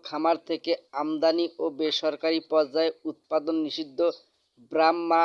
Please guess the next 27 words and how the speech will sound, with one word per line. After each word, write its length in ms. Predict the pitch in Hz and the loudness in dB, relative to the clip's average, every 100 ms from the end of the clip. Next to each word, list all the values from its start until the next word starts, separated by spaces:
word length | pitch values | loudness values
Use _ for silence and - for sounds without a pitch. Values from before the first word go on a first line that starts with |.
| 170 | 4
জাতের 420 | 143 147 143 160 - | 4 0 2 -4 -2
পনেরোটি 520 | 160 160 160 165 175 151 | -4 0 0 0 -2 -2
গরুসহ 460 | 151 151 160 160 165 143 | -2 0 0 0 0 0
বিভিন্ন 400 | 147 143 175 180 170 | -4 -2 -2 2 2
জাতের 380 | 165 160 151 113 _ _ _ 143 | 4 2 0 -4 _ _ _ -6
মোট 260 | 156 165 165 | 0 0 0
চারশো 480 | - 160 147 - 175 - | -2 0 0 0 0 0
অষ্টআশিটি 680 | 151 151 - 165 160 165 185 147 | -4 -6 -4 -2 -2 -4 -6 -4
গরু 280 | 156 156 170 | -2 0 -2
জবাই 480 | 143 156 143 160 165 - | 4 4 6 4 2 0
করে 260 | 165 160 160 _ _ _ _ _ _ 170 | 2 4 2 _ _ _ _ _ _ 2
এর 160 | 180 | 4
মাংস 360 | 165 151 160 156 175 | 4 4 2 0 -2
নিলামে 400 | 170 160 165 170 | 2 4 4 2
বিক্রির 440 | 151 147 151 175 151 | 0 -2 -4 -4 0
দায়িত্ব 400 | 131 156 196 _ 175 | 4 4 4 _ -4
দেওয়া 300 | 147 160 165 160 | 0 4 4 4
হয় 180 | 170 - - | 2 0 -6
আলোচিত 420 | 131 165 160 160 170 | -2 0 -2 -2 -4
সাদিক 440 | - 143 156 165 - - | -2 -4 -2 -2 -4 -6
এগ্রোকে। 500 | 165 131 165 165 156 120 _ _ _ - _ - | -4 2 2 2 2 -4 _ _ _ -20 _ -10
একই 300 | 156 185 185 | -2 2 2
সঙ্গে 340 | 185 170 180 | 0 0 0
ছয়শো 480 | 180 - 165 156 185 | -2 0 0 2 0
টাকা 240 | 180 175 180 - | 0 2 2 0
কেজি 280 | 165 151 165 | -4 -2 -2
দরে 260 | 156 165 | 0 2